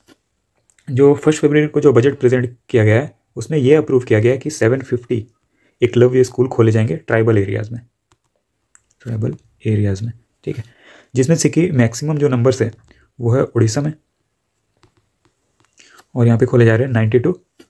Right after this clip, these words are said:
एकलव्य मॉडल स्कूल्स। और वही झारखंड की बात करें तो झारखंड में सिक्सटी नाइन मॉडल स्कूल्स खोले जा रहे हैं। तो आपका सही जवाब हो जाएगा ऑप्शन सी,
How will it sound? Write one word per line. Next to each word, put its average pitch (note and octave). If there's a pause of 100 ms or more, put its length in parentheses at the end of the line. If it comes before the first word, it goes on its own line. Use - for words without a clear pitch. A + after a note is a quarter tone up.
(240)
एकलव्य B2
मॉडल B2
स्कूल्स। - (380)
और B2
वही C3+
झारखंड C3+
की C3+
बात C3+
करें C3+
तो D#3
झारखंड A#2
में D3+ (1120)
सिक्सटी - (280)
नाइन C3
मॉडल A#2+
स्कूल्स D3
खोले A2
जा G#2+
रहे A2+
हैं। -
तो C3+
आपका -
सही A#2+
जवाब A2+
हो A2+
जाएगा A#2 (240)
ऑप्शन B2+
सी, C#3